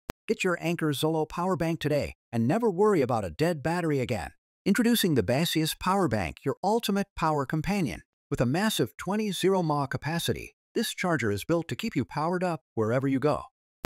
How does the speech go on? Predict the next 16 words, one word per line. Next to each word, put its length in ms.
Whether 180
you're 100
charging 380
your 120
MacBook, 480
Dell 180
X 180
P 200
S, 300
iPad, 480
iPhone 360
fifteen, 500
or 160
Samsung 460
S 120
twenty-three, 640